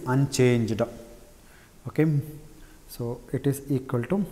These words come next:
x of n. So this is the condition for periodicity in discrete time signals.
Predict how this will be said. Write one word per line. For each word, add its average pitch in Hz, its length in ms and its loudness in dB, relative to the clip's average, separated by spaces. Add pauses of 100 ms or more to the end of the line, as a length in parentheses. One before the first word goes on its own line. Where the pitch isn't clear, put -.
(1120)
x - 220 -8
of 120 180 -4
n. 117 140 -6
So 123 140 -4
this 117 180 -2
is 127 80 0
the 135 80 0
condition 120 460 -2
for 180 280 0 (1080)
periodicity 127 760 4 (460)
in 107 500 0 (720)
discrete 131 400 0
time 113 180 0
signals. 110 400 -4